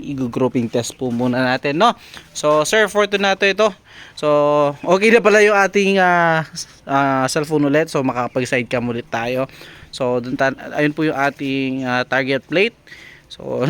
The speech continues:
<laughs> lipat siya na sapa, mga kabeng-beng. So, sir, eto na. Grouping test po na natin yung, ang inyong unit, Sir Fortunato. So, S P M C bolt action long tank. Kaya napaka-pogi po,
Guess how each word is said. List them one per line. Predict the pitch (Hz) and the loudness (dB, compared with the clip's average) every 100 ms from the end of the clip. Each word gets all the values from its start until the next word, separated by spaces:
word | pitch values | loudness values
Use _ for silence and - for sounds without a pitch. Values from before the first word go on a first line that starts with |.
| 151 | -2
<laughs> | - - | -6 -12
lipat | 143 139 147 143 | -4 -4 -4 -2
siya | 147 | 0
na | 135 | 0
sapa, | 139 127 127 127 | 0 0 0 -4
mga | 120 117 | -4 -4
kabeng-beng. | 113 113 110 113 | -4 -6 -6 -6
So, | - | -2
sir, | 147 226 240 - - - | 2 4 4 0 -16 -6
eto | 156 190 | -2 0
na. | 226 185 | 0 0
Grouping | 151 165 175 | -2 0 0
test | 165 160 | -2 -2
po | - | 0
na | 160 147 | 0 2
natin | 139 135 139 135 | 2 0 0 -2
yung, | 135 | -2
ang | |
inyong | 131 135 127 123 120 - - | -2 0 0 0 -2 -6 0
unit, | 170 233 190 - | 4 6 4 2
Sir | 170 143 | 0 0
Fortunato. | - 143 131 127 120 117 110 | 2 0 0 0 0 -2 -2
So, | 120 170 151 190 | 0 2 2 2
S | 190 - | 0 0
P | - 190 | -4 -2
M | 175 175 | 0 -2
C | 190 175 | -2 0
bolt | 160 170 - | 2 2 0
action | 147 - 165 151 151 160 - - - - _ _ - | -6 -4 -2 0 -2 -4 -12 -20 -20 -20 _ _ -2
long | 135 135 127 | 0 0 0
tank. | 123 113 120 | -4 -2 -2
Kaya | 120 117 | -2 -2
napaka-pogi | 113 117 - 117 120 127 117 104 107 104 | -2 -2 -4 -4 -4 -2 -4 -4 -12 -14
po, | - | -12